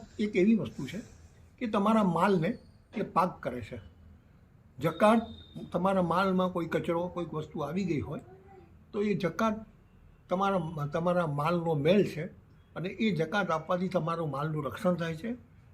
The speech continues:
માલમાં હિફા-, ઈ-, અ, ઇજાફો થાય છે અને બીમારીમાં જે માલનો ખર્ચ થાય, તેમાંથી તમે બચી જાઓ છો.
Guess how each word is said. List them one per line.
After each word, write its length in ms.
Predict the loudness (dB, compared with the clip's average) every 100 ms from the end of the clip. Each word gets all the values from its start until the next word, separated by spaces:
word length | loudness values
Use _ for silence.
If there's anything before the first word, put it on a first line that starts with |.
| -8
માલમાં 380 | -4 -2 0 -2
હિફા-, 460 | -2 -2 -4 -4
ઈ-, 140 | -8 -8
અ, 200 | -8 -8
ઇજાફો 420 | -4 -2 -2 -2
થાય 240 | 0 2 2
છે 180 | -2 -4 -8 -20 -20 -20 -12 -2
અને 280 | 0 -2 -6 -18 -20 -20 -20 -20 -6
બીમારીમાં 600 | 4 8 10 10 8 8
જે 160 | 6 6
માલનો 380 | 4 2 2 0
ખર્ચ 360 | 2 2 0
થાય, 240 | -2 -2 -4
તેમાંથી 460 | -8 -8 -6 -8
તમે 280 | -8 -10 -8
બચી 300 | -8 -6 -6
જાઓ 200 | -6 -6
છો. 240 | -10 -12